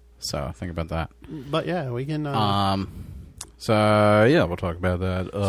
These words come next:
Speaker 1: offline.
Speaker 2: Switch Lite. Don't
Speaker 1: Yep.
Speaker 2: forget that news.
Speaker 1: Yep, Switch Lite. Uh, so the Switch Lite, that is available for pre-orders. Um, two hundred bucks, right? Three hundred?
Speaker 2: It's
Speaker 1: Three hundred?
Speaker 2: two, no, it's two hundred.
Speaker 1: It's
Speaker 2: Normal
Speaker 1: two hundred.
Speaker 2: Switch is three hundred, and they are coming out with a newer s-, regular Switch later in the year as well.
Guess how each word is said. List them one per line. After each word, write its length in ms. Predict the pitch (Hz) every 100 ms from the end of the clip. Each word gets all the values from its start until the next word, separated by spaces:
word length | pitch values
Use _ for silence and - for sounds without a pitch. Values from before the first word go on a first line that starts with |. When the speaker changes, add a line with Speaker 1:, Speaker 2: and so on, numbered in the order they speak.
| 98
Speaker 1:
offline. 560 | - 107 107 107 120 151
Speaker 2:
Switch 280 | 165 151
Lite. 300 | 139 135 165 -
Don't 200 | 131 117
Speaker 1:
Yep. 80 | 104
Speaker 2:
forget 200 | 139 131
that 180 | 127 120
news. 300 | 120 131 - -
Speaker 1:
Yep, 400 | 95 113 - -
Switch 360 | - 104 -
Lite. 340 | 107 110 127 -
Uh, 640 | 95 95 98 98 98 98
so 140 | 95 110
the 60 |
Switch 260 | 92 120 -
Lite, 260 | 110 127 107
that 160 | 95
is 120 | 95
available 340 | 92 98 95 98
for 140 | 98
pre-orders. 520 | - 110 107 143 170 - - - - - -
Um, 1000 | 101 98 98 101 101 101 101 104 98 98 -
two 160 | 131
hundred 160 | 160 180
bucks, 340 | 226 240 - -
right? 200 | 160 214
Three 120 | -
hundred? 300 | 170 214 214 -
Speaker 2:
It's 440 | 196 - - - - -
Speaker 1:
Three 140 | 131
hundred? 300 | 180 185 185
Speaker 2:
two, 40 | -
no, 120 | 175 165
it's 140 | -
two 180 | - 175
hundred. 340 | 160 147 147 -
Speaker 1:
It's 80 |
Speaker 2:
Normal 160 | 147 156
Speaker 1:
two 40 | 180
hundred. 120 | -
Speaker 2:
Switch 240 | 170 147
is 80 | 143
three 200 | - 147
hundred, 300 | 135 127 139
and 100 | 139
they 80 | 139
are 140 | 151
coming 200 | 190 202
out 120 | 175 165
with 100 | 143
a 80 |
newer 520 | 131 131 143 151 139 127
s-, 240 | - -
regular 500 | 131 139 156 135 113
Switch 420 | 104 120 120 113
later 280 | 127 117 110
in 80 | 107
the 80 | 107
year 180 | 107 104
as 100 | 120
well. 280 | 135 113